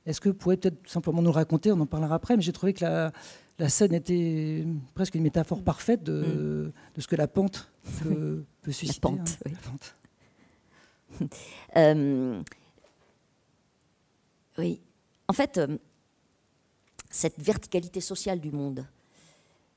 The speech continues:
Speaker 2: euh, j'en ai eu très tôt la glose, hein. Euh, mon père disait, euh, que le monde était une échelle et qu'il fallait grimper les barreaux. Et qu'on, soit on descendait, soit on montait, mais on ne pouvait pas rester sur le même barreau. Euh,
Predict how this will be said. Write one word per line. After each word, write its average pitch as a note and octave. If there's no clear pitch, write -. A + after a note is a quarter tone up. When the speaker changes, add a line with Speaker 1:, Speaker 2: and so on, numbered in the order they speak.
Speaker 2:
euh, B2+
j'en F3+
ai G3+
eu A#3
très -
tôt G#3+
la F#3+
glose, D#3
hein. D3
Euh, E3+
mon E3+
père F#3
disait, G3+
euh, D3+
que -
le F3
monde G3+
était F3
une D#3+
échelle A3+
et -
qu'il F3+
fallait D#3
grimper F#3+
les G3
barreaux. C3+
Et D#3
qu'on, F3+
soit A#3
on -
descendait, A3
soit G#3
on G#3
montait, G3
mais D3+
on -
ne C#3
pouvait E3
pas A3
rester G#3
sur F3+
le D#3+
même D#3
barreau. C3+
Euh, A#2+